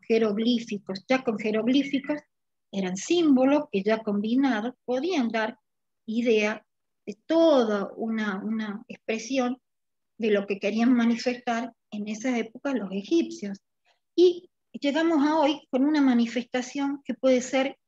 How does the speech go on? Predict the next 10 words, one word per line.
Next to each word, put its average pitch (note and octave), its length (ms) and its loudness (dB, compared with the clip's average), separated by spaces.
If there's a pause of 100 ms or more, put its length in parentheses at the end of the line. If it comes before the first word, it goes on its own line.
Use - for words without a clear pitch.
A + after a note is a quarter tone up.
(140)
en G3+ 120 -6
este A3+ 260 -2
tipo A#3 380 -4
de, G3+ 240 -4
de, F#3 220 -8
de, F#3 300 -12
de - 280 -14
expresión C#4 640 -2 (640)
como A#3+ 560 2 (380)
pictórica, C4 840 -2